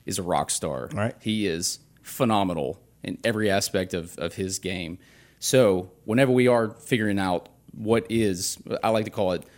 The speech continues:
Speaker 1: what's the big story in the big city?
Speaker 2: Right.
Speaker 1: Baton Rouge, the Baton Rouge area is the big city.
Speaker 2: Mm-hmm.
Speaker 1: So it's tough. I mean,
Speaker 2: Yeah.
Speaker 1: you have to think about what is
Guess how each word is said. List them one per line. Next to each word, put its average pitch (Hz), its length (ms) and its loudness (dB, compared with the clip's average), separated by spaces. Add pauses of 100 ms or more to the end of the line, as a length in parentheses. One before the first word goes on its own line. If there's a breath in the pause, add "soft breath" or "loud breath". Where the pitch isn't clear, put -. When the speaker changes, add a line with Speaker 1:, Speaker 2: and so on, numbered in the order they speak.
(120)
Speaker 1:
what's 131 220 4
the 117 140 -2
big 110 240 2
story 104 420 0
in 95 80 0
the 92 60 -2
big 87 220 -4
city? 69 400 -4
Speaker 2:
Right. 101 340 -2 (120)
Speaker 1:
Baton 143 260 6
Rouge, 131 400 2 (500 soft breath)
the - 80 -4
Baton 143 240 6
Rouge 113 160 -2
area 101 360 2
is 107 260 -2
the 95 100 -4
big 87 200 -4
city. 87 280 -2
Speaker 2:
Mm-hmm. 113 60 4 (100)
Speaker 1:
So 101 260 2 (800 soft breath)
it's - 180 -2
tough. - 500 2
I 113 80 0
mean, 110 320 4
Speaker 2:
Yeah. 92 60 -6
Speaker 1:
you 120 120 0
have 135 160 6
to 123 80 -2
think 135 240 2
about 104 320 4
what 110 400 2
is 123 500 2